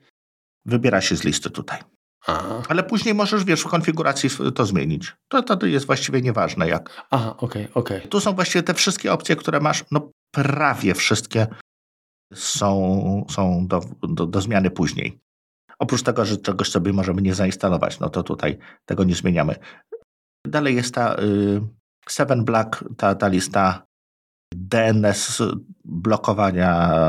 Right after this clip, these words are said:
Speaker 1: blokująca D N S-y. Y,
Speaker 2: Steven Black, to jest, to jest jakiś autor?
Speaker 1: Chyba tak. Następnie pyta nas, czy chcemy, y,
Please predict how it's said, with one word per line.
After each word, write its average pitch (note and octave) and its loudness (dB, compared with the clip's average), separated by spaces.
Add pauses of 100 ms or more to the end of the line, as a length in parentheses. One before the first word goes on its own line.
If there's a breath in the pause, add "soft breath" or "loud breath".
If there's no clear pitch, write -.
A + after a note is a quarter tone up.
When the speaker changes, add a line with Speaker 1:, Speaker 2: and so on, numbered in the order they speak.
(320)
Speaker 1:
blokująca F2+ 0
D E2 2
N F2+ 0
S-y. C3+ 0 (340)
Y, G2+ 4
Speaker 2:
Steven A#2+ 2
Black, C3 2
to C3+ 0
jest, B2+ -2
to C3+ 4
jest B2+ 2
jakiś A#2 -2
autor? B2 0 (260)
Speaker 1:
Chyba A3+ 0
tak. - -6 (680)
Następnie B2 0
pyta G#2+ 0
nas, F#2 0
czy - -4
chcemy, G2 0
y, F2 4